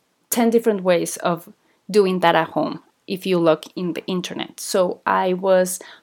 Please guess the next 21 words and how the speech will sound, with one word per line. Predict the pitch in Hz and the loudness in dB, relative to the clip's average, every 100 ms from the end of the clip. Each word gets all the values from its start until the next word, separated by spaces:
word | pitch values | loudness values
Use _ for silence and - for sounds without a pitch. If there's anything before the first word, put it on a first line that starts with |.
| - | -2
looking | 311 294 | 0 0
for | 240 220 | -2 -4
something | - 190 185 185 | -4 -4 -4 -2
that | 175 165 | 0 0
was | 165 | -2
very | - 160 175 | 0 0 2
easy | 233 294 - 254 240 - - - | 2 0 0 -2 -4 -10 -10 -4
and | 214 202 214 - _ - | -2 -2 -6 -10 _ 2
actually | 302 - 294 | 2 2 2
with | 233 220 | 6 4
things | 214 220 185 185 | 4 -4 -4 -2
I | 180 | 2
already | 160 170 165 | 4 2 0
have | - 170 | 0 0
in | 165 | 0
my | 160 | -4
house. | - - - - - | -4 -6 -6 -12 -14
So | - - 311 - _ - - - _ | -6 0 2 0 _ -20 -20 -20 _
here's | - - 226 208 - | -4 6 6 6 -4
my | 190 190 202 185 | -6 0 2 2
recipe. | 156 143 - 156 - - | 2 2 0 -10 -12 -14